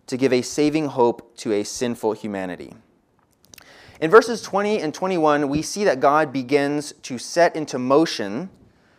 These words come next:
the, those things that are necessary for our salvation. Again, in verses fourteen and fifteen, the judgment on the serpent, they are admittedly the mountain peak of this chapter.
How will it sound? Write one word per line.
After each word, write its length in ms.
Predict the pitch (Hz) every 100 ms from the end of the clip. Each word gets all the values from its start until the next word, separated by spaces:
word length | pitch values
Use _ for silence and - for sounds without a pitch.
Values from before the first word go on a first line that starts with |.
| _ _ _ _ _
the, 300 | 123 135 143
those 300 | 120 170 208
things 400 | - 175 160 165 -
that 220 | 120 113
are 140 | 117
necessary 680 | 120 135 - 127 123 110 110
for 280 | - 113 101
our 400 | 107 104 104 -
salvation. 840 | - - 104 104 101 - 76 110 _ - _ _ _ _ _ _ -
Again, 240 | 117 139
in 100 | 143
verses 300 | 127 123 117
fourteen 380 | - 131 127 139
and 100 | 120
fifteen, 460 | 139 135 156 151 123
the 160 | 110
judgment 560 | 107 131 143 156 170 156
on 140 | 123
the 60 | 113
serpent, 520 | - 160 160 202 208 _ _ _ -
they 260 | 117 139
are 160 | 156 160
admittedly 640 | 135 127 170 214 160 139
the 100 | 123
mountain 380 | 117 131 156 147
peak 240 | - 135 -
of 80 |
this 180 | 110 104
chapter. 400 | - 98 - 82